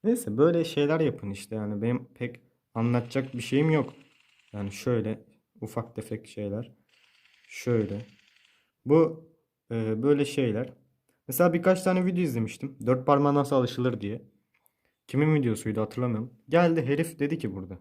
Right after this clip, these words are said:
"Gelin şuraya. Gelin, gelin, gelin, gelin, gelin, gelin." "Buraya geçin." dedi. "Şunu takip edin." dedi böyle. Böyle. Abi bunu takip edip ne? Jiroskoba alışırız ha. Jiroskop.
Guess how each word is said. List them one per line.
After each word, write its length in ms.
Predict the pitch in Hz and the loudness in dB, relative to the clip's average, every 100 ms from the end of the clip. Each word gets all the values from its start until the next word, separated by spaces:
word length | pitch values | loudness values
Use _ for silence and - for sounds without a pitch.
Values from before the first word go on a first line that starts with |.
| - | -12
"Gelin 220 | 135 110 | -8 -8
şuraya. 300 | - 101 113 | -10 -12 -10
Gelin, 320 | 120 113 107 | -8 -8 -6
gelin, 260 | 110 107 104 | -6 -6 -6
gelin, 260 | 104 104 | -6 -6
gelin, 260 | 101 101 101 | -6 -6 -6
gelin, 240 | 101 101 | -6 -8
gelin." 320 | 101 113 147 _ _ _ _ _ _ _ _ _ _ _ _ _ _ _ _ _ | -8 -8 -12 _ _ _ _ _ _ _ _ _ _ _ _ _ _ _ _ _
"Buraya 260 | 120 160 196 | 2 6 6
geçin." 340 | 208 214 202 | 4 4 2
dedi. 160 | 185 202 | 2 2
"Şunu 240 | - 180 | 2 2
takip 340 | 180 156 160 180 | 4 2 2 0
edin." 200 | 127 107 | 2 0
dedi 200 | 101 98 | -2 -6
böyle. 260 | 101 - - _ _ _ _ _ _ _ _ _ _ _ _ _ _ _ - | -6 -8 -18 _ _ _ _ _ _ _ _ _ _ _ _ _ _ _ -2
Böyle. 440 | 175 170 98 90 - _ _ _ - | 2 2 0 -6 -20 _ _ _ -2
Abi 280 | 165 170 | -2 2
bunu 180 | 156 175 | 4 2
takip 360 | 175 165 170 180 | 4 0 2 0
edip 220 | 180 - - - _ _ _ _ _ _ _ _ - | 0 -4 -10 -20 _ _ _ _ _ _ _ _ 2
ne? 300 | 143 196 - - _ 107 | 4 4 0 -16 _ -8
Jiroskoba 640 | 110 127 127 135 135 170 | -2 -2 -2 -2 2 2
alışırız 420 | 143 - 98 98 | 2 -2 -8 -6
ha. 220 | 107 92 92 | -6 -8 -8
Jiroskop. 560 | 104 107 - - - | -6 -6 -8 -14 -16